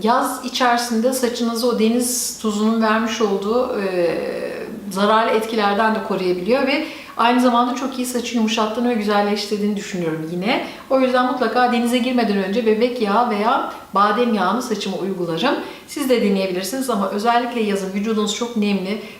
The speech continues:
böyle o yanık teniniz daha parlak, daha canlı gözüksün istiyorsanız bebek yağlarını bu anlamda tavsiye edebilirim. Bu da benim çok severek kullandığım bir ürün. Her yaz mutlaka,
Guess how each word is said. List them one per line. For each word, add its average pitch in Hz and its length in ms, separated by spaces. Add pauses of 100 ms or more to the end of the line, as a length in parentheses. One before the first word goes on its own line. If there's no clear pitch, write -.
böyle 180 160 (180)
o 190 100
yanık 196 380
teniniz 190 340
daha 180 300
parlak, 175 400
daha 196 200
canlı 175 300
gözüksün 175 400
istiyorsanız 196 800 (460)
bebek 233 340
yağlarını 185 540
bu 208 100
anlamda 180 640 (120)
tavsiye - 440
edebilirim. 240 560 (420)
Bu 240 100
da 208 120
benim 214 280
çok 233 200
severek 185 400
kullandığım 196 560
bir - 120
ürün. 208 240 (300)
Her 220 300
yaz 220 280
mutlaka, 208 800